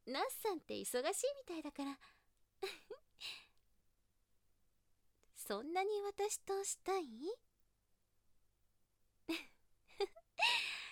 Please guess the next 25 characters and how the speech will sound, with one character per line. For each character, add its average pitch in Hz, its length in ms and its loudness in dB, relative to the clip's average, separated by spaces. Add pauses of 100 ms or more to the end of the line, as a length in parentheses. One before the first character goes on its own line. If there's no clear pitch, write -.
(680)
童 247 280 8
貞 247 280 4
く 269 120 0
ん 254 80 0
が 254 120 -2
初 269 260 0
め 330 140 4
て 277 120 -2
の 226 100 -4
エ 240 120 -2
ッ 277 100 -2
チ - 140 -4
で 247 120 -2 (420)
味 208 340 2
を 285 40 6
占 320 220 2
め 359 100 4
ち - 140 -6
ゃ - 20 -8
っ - 40 -14
た - 120 -8
み 220 140 -6
た 233 100 -6
い 226 140 -6
ね。 359 340 0